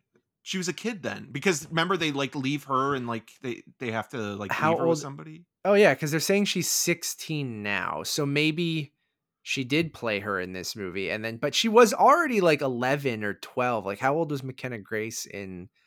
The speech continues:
Speaker 2: Annabelle Comes Home? We're probably overthinking this, 'cause who cares? She's in, like, two seconds of this movie, but she played her in all three Conjuring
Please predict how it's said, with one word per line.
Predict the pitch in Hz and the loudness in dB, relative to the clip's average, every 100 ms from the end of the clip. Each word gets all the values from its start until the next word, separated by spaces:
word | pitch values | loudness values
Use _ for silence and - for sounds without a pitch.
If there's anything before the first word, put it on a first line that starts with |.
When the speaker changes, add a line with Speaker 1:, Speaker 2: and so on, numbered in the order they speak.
| _ _ _ _ _ _ - | _ _ _ _ _ _ -8
Speaker 2:
Annabelle | 107 101 92 | -6 -6 -8
Comes | - 95 | -8 -6
Home? | 87 | -4
We're | 87 | 0
probably | 127 294 208 | 4 6 6
overthinking | 110 123 110 101 104 92 92 78 | 2 0 -2 -4 -6 -8 -10 -10
this, | 73 - | -8 -8
'cause | 104 | -10
who | - 104 | -10 -12
cares? | - 98 78 85 | -8 -8 -6 -8
She's | 110 104 | -8 -8
in, | 101 | -8
like, | 95 - | -10 -10
two | - 92 | -12 -8
seconds | 78 82 85 73 | -8 -10 -12 -14
of | 71 | -14
this | - | -14
movie, | 98 - - | -12 -12 -12
but | 139 117 | -6 -2
she | 190 | 0
played | 185 165 226 175 | 2 2 4 2
her | 131 | 0
in | 110 | -2
all | - 120 | -2 -4
three | - 127 107 | -6 -10 -8
Conjuring | 104 104 87 57 | -8 -8 -10 -14